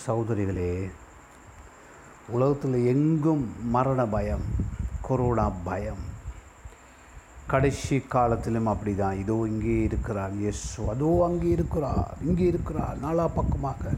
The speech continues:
சத்தங்களும் வீடியோக்களும் படங்களும் காணப்படும். அப்பொழுது இயேசு சொன்னார், அப்பொழுது அவர் சொன்னார், "இதோ நான் வாசப்படி நிற்கிறேன், மறந்து விடாதீர்கள்." அன்பார்ந்த சகோதர சகோதரிகளே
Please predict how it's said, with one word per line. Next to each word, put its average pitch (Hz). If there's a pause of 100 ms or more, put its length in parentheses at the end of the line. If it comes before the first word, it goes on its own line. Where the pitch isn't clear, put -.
(600)
சத்தங்களும் 117
வீடியோக்களும் 131
படங்களும் 131
காணப்படும். 135
அப்பொழுது 127
இயேசு 143
சொன்னார், 151 (500)
அப்பொழுது 151
அவர் 147
சொன்னார், 160
"இதோ 151
நான் 139
வாசப்படி 151
நிற்கிறேன், 147 (400)
மறந்து 120
விடாதீர்கள்." 82 (680)
அன்பார்ந்த 135
சகோதர 123
சகோதரிகளே 107